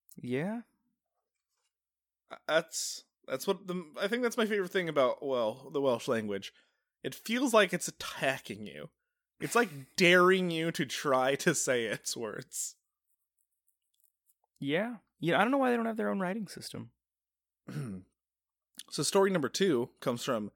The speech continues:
Speaker 2: the Historia Britonum, the history of Britain,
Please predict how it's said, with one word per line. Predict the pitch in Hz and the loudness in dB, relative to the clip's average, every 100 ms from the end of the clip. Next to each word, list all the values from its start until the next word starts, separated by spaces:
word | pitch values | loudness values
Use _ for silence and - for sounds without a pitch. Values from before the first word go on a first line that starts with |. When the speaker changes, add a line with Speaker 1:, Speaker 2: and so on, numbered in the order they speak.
| _ _ _ - | _ _ _ -10
Speaker 2:
the | 127 | -8
Historia | 123 123 - 196 202 196 180 | -6 -4 2 4 6 6 4
Britonum, | 147 - - 175 147 85 76 - _ _ _ _ _ _ _ _ _ _ _ - | 0 0 0 2 0 -4 -10 -16 _ _ _ _ _ _ _ _ _ _ _ -14
the | 127 | -10
history | 127 104 87 | -8 -6 -6
of | 82 | -6
Britain, | 98 - | -8 -10